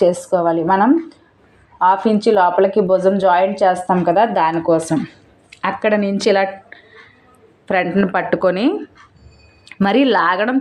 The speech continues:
చెయ్యొద్దు, just నార్మల్గా పట్టుకోవాలి.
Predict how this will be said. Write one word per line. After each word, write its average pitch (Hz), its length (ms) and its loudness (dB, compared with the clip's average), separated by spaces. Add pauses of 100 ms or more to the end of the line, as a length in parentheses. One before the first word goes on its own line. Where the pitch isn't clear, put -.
చెయ్యొద్దు, 196 500 2 (720)
just 185 340 -2 (540)
నార్మల్గా 202 520 -2 (120)
పట్టుకోవాలి. 165 640 -2